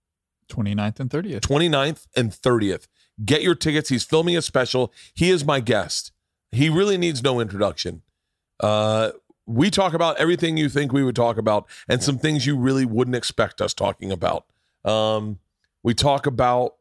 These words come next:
Speaker 2: acting. We talk about movies. We talk about serious acting. We talk about directing. We talk about him, uh, being the face of stand-up comedy. And we talk about how he seemingly kind of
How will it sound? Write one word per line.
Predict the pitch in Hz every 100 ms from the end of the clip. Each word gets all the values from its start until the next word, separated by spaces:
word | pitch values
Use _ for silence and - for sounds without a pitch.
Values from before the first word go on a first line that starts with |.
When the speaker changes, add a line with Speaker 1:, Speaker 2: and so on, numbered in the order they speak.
| -
Speaker 2:
acting. | 123 - 160
We | 147
talk | 127 123
about | 117 113
movies. | 117 123 139 123
We |
talk | 120
about | 110 113
serious | - 135 139 135
acting. | 139 139 147 151 165 _ _
We | -
talk | 117 131
about | 117 120
directing. | 101 113 123 - 147 156 - _ -
We | 123
talk | 151 135
about | 131 127 123 - _ _ _ _ _ -
him, | 131 143 147 151 - _ _ _ -
uh, | 123 120 120 123 - _ _ _ _ _ _ _ _ _ _ _ 131 101
being | 127 135 131
the |
face | 113 - 135 139 131
of |
stand-up | - 135 135 131
comedy. | - 131 139 156 165 156 _ _ _ _ _ _ _ _ _ -
And |
we | 135
talk | 127 165 170
about | 151 143 139
how | 131 135 135
he | 135 139 131 - _ _ _ _ _ - -
seemingly | - 151 160 160 143 135
kind | 123 139 135
of | 131 113